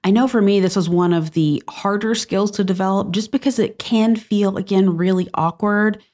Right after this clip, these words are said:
but it's one of the ones that's had the biggest payoff for me in terms of the more that I have built my skills in each role, really what helps me unlock the value of those is practicing negotiation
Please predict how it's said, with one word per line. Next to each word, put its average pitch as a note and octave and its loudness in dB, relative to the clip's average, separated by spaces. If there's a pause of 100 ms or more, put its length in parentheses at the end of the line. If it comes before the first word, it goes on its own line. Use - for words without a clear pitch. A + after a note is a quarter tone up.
(340)
but A#3+ 0
it's G3+ 0
one G#3 2
of A3 2
the G#3 2
ones F#3+ 4
that's F#3+ -8
had F3 -2
the E3+ 2
biggest D#3+ -2
payoff E3+ -2
for D#3+ -2
me D3 2
in E3+ 0
terms F3+ 2
of D#3+ -2 (460)
the F#3+ 2
more G#3 4
that A#3 0
I F3+ -2
have E3+ -2
built E3+ -2
my E3 0
skills E3+ 0
in D#3 2
each E3 -2
role, D#3+ 0 (320)
really C4 2
what G3+ 0
helps - -4
me G3 2
unlock F#3 2
the E3 0
value F3 2
of D#3+ -2
those D3 0
is - -6
practicing F#3+ -2
negotiation D3+ -2